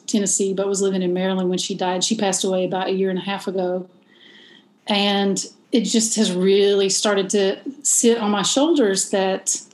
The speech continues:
I'm becoming one of the elders in, in this field and, like, you know, old time traditional music of Kentucky and dance of Appalachia. And so I felt sort of a calling to,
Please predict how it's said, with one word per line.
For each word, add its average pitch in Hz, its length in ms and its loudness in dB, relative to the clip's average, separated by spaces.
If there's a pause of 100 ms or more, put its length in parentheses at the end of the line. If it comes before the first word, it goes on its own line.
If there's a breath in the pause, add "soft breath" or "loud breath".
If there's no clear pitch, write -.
I'm 220 240 4
becoming 202 380 2
one 185 120 0
of 175 60 -2
the 185 100 0
elders 214 480 0
in, 190 420 -2 (680 loud breath)
in 214 180 4
this 208 200 0
field 247 420 4
and, 190 320 0
like, 190 240 -2 (800)
you 220 120 0
know, 202 280 -2
old 202 180 0
time 214 200 2
traditional 208 380 0
music 202 360 0
of 220 120 -6
Kentucky 190 480 -2
and 180 180 0
dance 190 420 0
of 175 100 -6
Appalachia. 180 760 -4 (180)
And 180 520 -2
so 202 160 -2
I 185 40 -2
felt 185 300 -4
sort 202 180 -2
of 175 80 -6
a 165 60 -6
calling 185 560 -2 (260)
to, 180 380 0